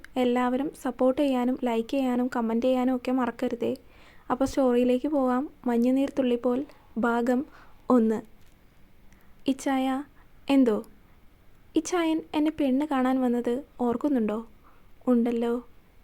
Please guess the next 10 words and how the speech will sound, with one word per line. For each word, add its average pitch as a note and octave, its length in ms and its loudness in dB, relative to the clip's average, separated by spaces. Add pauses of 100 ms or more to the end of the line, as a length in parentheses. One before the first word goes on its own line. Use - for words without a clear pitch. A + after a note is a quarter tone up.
(100)
എങ്കിൽ C#4+ 340 2
പറ, C4+ 160 0 (440)
ഞാൻ C4+ 300 0
അന്ന് C4+ 240 2 (260)
എന്ത് A#3+ 280 4
ഡ്രസ്സാണ് B3+ 500 -2 (160)
ഇട്ടിരുന്നത്? A#3+ 560 0 (840)
ഓഫ് B3+ 300 2
വൈറ്റ് D#4+ 260 2
കളറിലെ B3+ 400 2